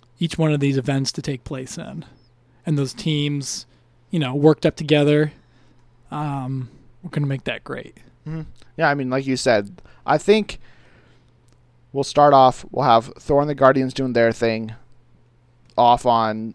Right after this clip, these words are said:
Speaker 2: Xandar, visiting the Collector, whatever, trying to be like, "What is happening in the galaxy that's leaving all this destruction?" Thor's like, "Uh, yeah, I don't know, some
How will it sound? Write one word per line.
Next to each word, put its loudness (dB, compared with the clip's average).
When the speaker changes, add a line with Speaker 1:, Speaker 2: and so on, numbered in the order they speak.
Speaker 2:
Xandar, 6
visiting 0
the -2
Collector, 2
whatever, 2
trying 0
to 0
be -2
like, 0
"What -2
is -4
happening 2
in -6
the -4
galaxy 0
that's -8
leaving -6
all 0
this -8
destruction?" -2
Thor's -4
like, -2
"Uh, 0
yeah, 0
I 2
don't -4
know, 2
some -4